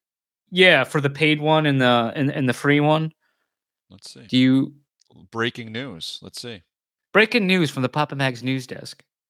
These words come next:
Speaker 2: So right now we're at eleven hundred and five remaining on the paid.
Speaker 1: So that's out of two thousand.
Speaker 2: So yeah, we, so that's that.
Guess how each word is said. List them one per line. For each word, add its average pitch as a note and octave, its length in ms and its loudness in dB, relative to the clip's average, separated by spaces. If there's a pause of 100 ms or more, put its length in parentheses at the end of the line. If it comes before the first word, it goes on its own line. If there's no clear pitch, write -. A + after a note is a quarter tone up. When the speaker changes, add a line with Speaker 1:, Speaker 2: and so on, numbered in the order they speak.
Speaker 2:
So A#2 400 -4
right A#2+ 300 2
now C3+ 240 2
we're A2 140 2
at G2+ 200 4
eleven A2+ 400 4
hundred C3 300 0
and A2 120 -10
five G#2+ 540 4
remaining F#2+ 960 -2 (640)
on F#2+ 180 0
the F#2 80 -4
paid. F2 580 -2 (140)
Speaker 1:
So - 140 -4
that's E3+ 160 0
out A3 120 2
of E3+ 100 -4
two G3 220 -4
thousand. D3 640 0 (960)
Speaker 2:
So G#2 380 2
yeah, G2+ 200 4
we, F#2 140 -2
so G2 400 -4
that's G2 520 -2
that. G#2 360 0